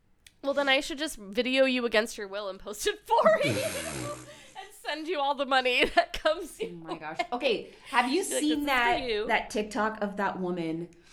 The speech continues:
Speaker 2: or this girl? She's
Speaker 1: Mm-mm.
Speaker 2: like, "Mom, Mom, come outside. I
Speaker 1: No.
Speaker 2: have something for you." And she walks outside and there's this
Speaker 1: Oh my
Speaker 2: brand
Speaker 1: God.
Speaker 2: new Mercedes S U V. And she's
Speaker 1: What?
Speaker 2: like, holding the
Speaker 1: No.
Speaker 2: keys. She's like, "Here you go, Mom." And she's like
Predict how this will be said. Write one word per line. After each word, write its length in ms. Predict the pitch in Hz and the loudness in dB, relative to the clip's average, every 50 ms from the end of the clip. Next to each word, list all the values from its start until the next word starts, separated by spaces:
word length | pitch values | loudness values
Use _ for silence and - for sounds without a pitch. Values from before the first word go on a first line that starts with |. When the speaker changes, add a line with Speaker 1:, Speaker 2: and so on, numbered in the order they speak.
| - - - - - | -20 -20 -20 -10 -6
Speaker 2:
or 60 | - 208 | -4 -2
this 180 | 202 202 - | -2 -2 -4
girl? 420 | - 214 202 202 185 160 143 143 160 | -4 -4 -2 0 0 2 2 0 -2
She's 260 | 208 247 269 285 - | -2 -2 -2 0 0
Speaker 1:
Mm-mm. 40 | - | 2
Speaker 2:
like, 260 | 233 214 - - 247 | 0 0 0 0 2
"Mom, 600 | 247 269 285 294 294 285 269 262 269 262 - - - - - _ _ _ _ _ _ _ | 6 10 12 12 12 12 12 8 4 -4 -8 -12 -16 -20 -20 _ _ _ _ _ _ _
Mom, 340 | 254 254 262 262 262 247 233 | 6 8 10 10 10 8 6
come 180 | 247 277 262 254 | 0 -2 2 4
outside. 460 | 269 269 - - - 294 262 254 247 | 4 4 4 2 4 6 6 6 6
I 80 | 247 254 | 6 4
Speaker 1:
No. 60 | 277 | 4
Speaker 2:
have 200 | 254 254 254 254 | 4 4 4 4
something 360 | - 269 240 240 - 214 208 | 2 0 0 0 0 -2 -4
for 160 | - - 214 | -2 -2 -2
you." 160 | 202 190 175 175 | -2 0 0 -2
And 80 | 180 - | -2 -4
she 80 | - | -4
walks 200 | 202 208 208 214 | -2 -2 -2 -2
outside 180 | 208 208 220 208 | -4 -4 -4 -4
and 80 | 190 | -4
there's 140 | 185 180 180 185 | -4 -6 -8 -10
this 140 | 175 - - | -14 -12 -8
Speaker 1:
Oh 60 | - | -4
my 40 | - | -2
Speaker 2:
brand 280 | 185 196 196 208 226 247 | 0 2 2 4 4 4
Speaker 1:
God. 40 | 226 | 4
Speaker 2:
new 160 | 220 214 214 | 2 2 2
Mercedes 840 | 208 185 175 170 - - - 190 170 165 165 170 165 165 165 - - | 2 0 0 -2 -2 -2 0 2 2 2 2 0 -2 -2 -4 -4 -4
S 240 | - 165 156 - - | -2 -4 -4 -4 -4
U 140 | 165 156 151 | -4 -4 -4
V. 260 | 151 147 120 76 80 117 | -4 -6 -6 -6 -8 -8
And 120 | 156 170 | -8 -6
she's 160 | - 202 196 | -6 -4 0
Speaker 1:
What? 80 | - 480 | 2 4
Speaker 2:
like, 200 | 196 - - - - - - - - - - - - - | 4 4 2 -2 -10 -14 -18 -20 -20 -20 -20 -20 -18 -4
holding 340 | - 220 233 240 240 247 226 | 4 6 6 8 8 6 6
the 80 | 196 190 | 4 2
Speaker 1:
No. 60 | 196 | 4
Speaker 2:
keys. 180 | 185 185 185 | 4 2 2
She's 120 | - 208 202 | 2 0 0
like, 100 | 220 208 | -2 -2
"Here 160 | - 269 254 | 0 0 0
you 120 | 277 277 269 | 0 2 2
go, 120 | 262 240 | 2 2
Mom." 320 | 233 220 214 208 208 208 208 | 2 4 4 4 2 2 0
And 100 | 202 196 | -2 -8
she's 180 | - 226 - 247 | -8 -8 -6 -6
like 200 | 233 226 - | -8 -8 -10